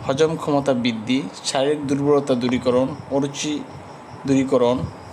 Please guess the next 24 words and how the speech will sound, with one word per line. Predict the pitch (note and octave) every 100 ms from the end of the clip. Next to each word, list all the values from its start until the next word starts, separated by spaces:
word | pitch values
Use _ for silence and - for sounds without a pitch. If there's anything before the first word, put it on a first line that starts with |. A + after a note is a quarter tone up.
| - -
স্না-, | - - A#2+ - - -
স্নায়ু | - - C#3 C3+
শক্তি | D3+ D#3 D3+ D#3 D3+
বর্ধক, | C3 B2 A2 A#2+ B2+ - - - - -
রক্ত | C3+ C3+ -
স্বল্পতা | D#3+ - D3+ D#3 D3+ D3+ -
ও | C#3+ C#3+ - -
গ্যাস্ট্রি-, | C3 - - - - - - -
গ্যাস্ট্রাইসিস | C3 - - - - - D3 D3 D3+ D3+ -
এর | B2+ B2
উপকারী। | B2 B2+ A2+ A#2+ - - - - - - - - - - - - - -
সেবনের | - D#3 D3 E3+ F3
নিয়ম, | C#3+ A#2+ C3+ -
সাধারণত | - C#3 E3 E3+
প্রতিদিন | E3 D#3+ F3 F3+
সকালে | - - B2+ B2 B2 B2+
এবং | C3 B2+ C3
রাতে | B2 C3+ C3 A#2+ C#3
খাবারের | - C3+ D#3 D3+
পর | B2+ B2 A#2+
দুই | B2 C#3+ E3
থেকে | E3 E3 E3 -
তিন | D#3+ D#3+
চামচ | D#3 A#2+ A#2+